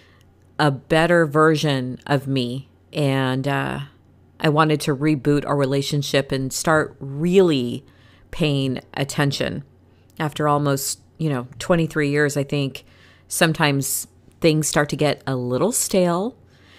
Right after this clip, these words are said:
and everything feels the same. And we become just complacent, which,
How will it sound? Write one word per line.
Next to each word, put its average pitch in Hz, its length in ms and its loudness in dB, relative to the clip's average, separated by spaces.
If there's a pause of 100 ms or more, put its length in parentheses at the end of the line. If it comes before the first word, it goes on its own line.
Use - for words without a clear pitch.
(160)
and 143 140 0
everything 156 380 2
feels 156 340 2
the 165 100 -2
same. 143 640 0 (460)
And 151 240 2
we 147 400 0 (120)
become 160 600 0 (200)
just - 280 -2
complacent, - 960 -2
which, - 380 -2